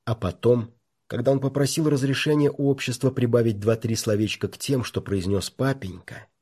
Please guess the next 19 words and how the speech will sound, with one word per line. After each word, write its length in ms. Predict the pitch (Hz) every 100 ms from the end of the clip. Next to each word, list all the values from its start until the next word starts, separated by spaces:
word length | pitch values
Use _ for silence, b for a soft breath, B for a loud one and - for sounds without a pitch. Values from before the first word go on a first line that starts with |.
| _ _ _
какой 300 | - 131 170
же 160 | 160 160
великолепной, 1080 | 165 160 151 156 156 147 - - 65 - -
какой 280 | 107 113 104
поэтичной 640 | 113 107 110 117 - 110
разразился 640 | 104 104 104 120 113 110
он 100 | 104
речью 500 | 101 135 135 - 101
на 140 | 104
тему 340 | 107 123 123 -
о 120 | 123
Старом 480 | - - 151 151 131
и 20 |
Новом 380 | 110 104 101 95
Годе. 640 | 101 95 92 78 73 - _ _ _ _ _ _ _ _ _ _ -
Но 180 | 170 156
вот 200 | 156 127
бокалы 480 | 123 123 135 113
осушены, 640 | 101 - 143 - 139 131